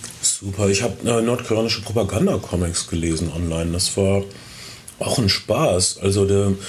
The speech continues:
legen halt immer den Wert drauf, dass es keinen einzelnen Helden gibt, sondern es gibt immer ein Kollektiv von Helden, die, ähm, gemeinsam entscheiden, wo der Klassenfeind zu suchen ist und so. Und das sind immer die Ausländer, die schuld dran sind, dass die Nordkoreaner, äh, eine schlechte Ernte haben oder so.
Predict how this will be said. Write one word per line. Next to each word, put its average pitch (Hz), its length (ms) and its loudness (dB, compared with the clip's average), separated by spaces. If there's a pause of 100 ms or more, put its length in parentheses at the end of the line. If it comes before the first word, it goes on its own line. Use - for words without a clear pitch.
(220)
legen 127 160 4
halt 131 100 2
immer 131 140 2
den 120 260 2
Wert - 220 2
drauf, 113 160 0
dass 107 120 0
es 117 120 0
keinen 117 160 -2
einzelnen 123 460 2
Helden 123 260 2
gibt, 107 140 0
sondern 104 140 2
es - 40 -2
gibt - 140 0
immer 120 100 2
ein 107 100 0
Kollektiv 117 640 0
von 85 520 0 (100)
Helden, 87 460 0
die, 92 220 4
ähm, 90 280 2 (920)
gemeinsam 104 640 4
entscheiden, 95 960 4
wo - 60 -2
der 95 120 4
Klassenfeind 95 640 -2
zu - 120 -4
suchen 101 380 0
ist 78 140 -2
und 82 120 -4
so. - 140 -2
Und 82 420 -2 (540)
das 101 120 4
sind - 100 0
immer 147 160 4
die - 180 0
Ausländer, 156 400 2
die 131 100 0
schuld - 300 2
dran 127 140 2
sind, 120 200 0
dass 110 140 -2
die 107 80 -2
Nordkoreaner, 107 680 2 (160)
äh, 104 100 2
eine 104 160 2
schlechte 98 380 -2
Ernte 87 420 -2
haben 80 260 0
oder 78 180 -4
so. 80 140 -4